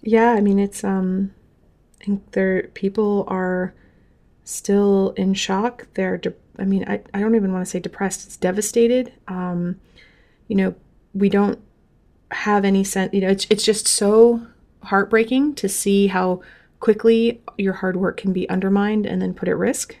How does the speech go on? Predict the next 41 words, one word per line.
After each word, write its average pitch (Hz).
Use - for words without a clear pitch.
Um, 175
you 214
know, -
colleagues 277
are 254
concerned 233
about 202
how 208
they're 202
going 196
to 196
fund 190
their 190
research, 202
about 190
how 196
they 196
are 190
going 190
to, 185
um, 190
uh, -
to, -
to, -
to, 214
you 180
know, 214
what 233
to 233
do, 214
right? 180
Like, 180
do, 185
do 220
we 220
become 202
more 185
activist? 190
Do 202
we, 185
um, 185